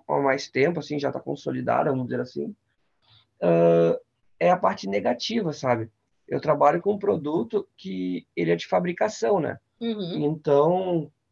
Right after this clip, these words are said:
Speaker 1: a fabricação industrial, acho que me expressei errado. Então, vai ter um botão que vai saltar,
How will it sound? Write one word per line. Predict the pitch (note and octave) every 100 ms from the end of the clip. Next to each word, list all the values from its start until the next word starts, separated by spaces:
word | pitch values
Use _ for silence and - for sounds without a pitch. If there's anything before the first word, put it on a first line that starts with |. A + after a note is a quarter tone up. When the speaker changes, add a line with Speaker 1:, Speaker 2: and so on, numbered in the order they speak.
| -
Speaker 1:
a | C#3+ C3+
fabricação | C#3 B2 - - D3
industrial, | D#3 - D3+ B2+
acho | -
que | -
me | B2+
expressei | - C#3 -
errado. | C3+ C3+ - _ _ _ _ _ -
Então, | D#3 C3+ C#3+ D3+ G#3 G#3
vai | C3+ C#3
ter | C#3+ F3 G3
um | G3
botão | E3 E3 D3+ D#3+
que |
vai | B2+ B2+
saltar, | - D#3+ - D3+ D3+ D3 C3+